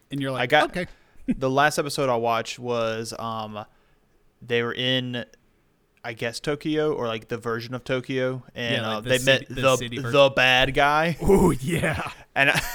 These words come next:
Speaker 2: <laughs> I was like, "Oh, damn, he a bad, bad guy." <laughs>
Speaker 1: Yeah, he's a bad, bad guy. There's not, like, any moral ambiguity about that guy.
Speaker 2: Yeah, it's like, "Nah, he a bad guy."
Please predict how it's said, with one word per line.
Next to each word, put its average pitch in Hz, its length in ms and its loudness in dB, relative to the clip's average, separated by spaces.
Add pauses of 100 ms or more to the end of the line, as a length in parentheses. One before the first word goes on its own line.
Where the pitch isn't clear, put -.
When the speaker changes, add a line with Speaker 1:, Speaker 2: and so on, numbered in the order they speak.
(120)
Speaker 2:
<laughs> - 260 -20
I 147 100 2
was 156 100 -6
like, 113 200 -4
"Oh, 139 200 -8
damn, 113 360 -8 (120)
he 214 200 -2
a - 60 -2
bad, 143 500 -2
bad 113 360 -4
guy." - 420 2 (100)
<laughs> 233 220 0
Speaker 1:
Yeah, 120 500 2
he's 165 300 4
a 123 80 -2
bad, 117 480 -2
bad 104 220 -6
guy. 120 100 -8
There's 156 240 -2
not, 180 220 2
like, 151 180 -2
any 147 180 0
moral 131 400 -2
ambiguity 120 560 -6
about 107 260 -8
that 117 180 -10
guy. 98 200 -6
Speaker 2:
Yeah, 101 140 -2
it's - 100 -12
like, 95 120 -10
"Nah, 101 100 -10
he 117 160 -8
a 120 40 -4
bad 101 340 -8
guy." 90 180 -16